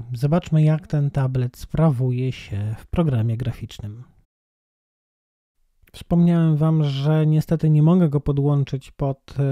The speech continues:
e, mojego Maca. Sterowniki na tym Macu nie działają poprawnie, tablet nie zachowuje się poprawnie, więc, e, pobrałem sterowniki do Windowsa i spróbujemy stworzyć coś na moim, e, no, Asusie, który demonem prędkości niestety nie jest. Więc dzisiaj, e, żeby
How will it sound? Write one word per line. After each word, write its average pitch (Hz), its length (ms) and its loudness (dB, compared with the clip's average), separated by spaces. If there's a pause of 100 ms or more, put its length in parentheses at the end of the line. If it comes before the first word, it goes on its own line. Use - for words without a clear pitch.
e, - 20 -2
mojego 139 520 2
Maca. 147 540 0 (300)
Sterowniki 143 580 -2
na 143 100 0
tym 139 280 -2
Macu 139 300 -2
nie 143 200 4
działają 156 420 4
poprawnie, 139 460 -2
tablet 139 400 -2
nie 147 140 6
zachowuje 147 560 0
się 135 140 -6
poprawnie, 131 640 -4
więc, 135 460 -6
e, 135 200 -2
pobrałem 135 540 -2
sterowniki 127 760 -2
do 127 340 -2 (420)
Windowsa 147 760 2 (180)
i 131 160 -2
spróbujemy 139 520 -2
stworzyć 135 400 -4
coś - 220 -8
na 131 80 -2
moim, 131 520 0 (1000)
e, 156 160 4
no, 180 160 4
Asusie, 196 400 0
który 180 220 2
demonem 165 440 6
prędkości 147 760 -2
niestety 139 580 -2
nie 123 260 2
jest. 156 320 -4
Więc 165 280 2
dzisiaj, 170 720 -2
e, 147 300 -6
żeby 160 320 -2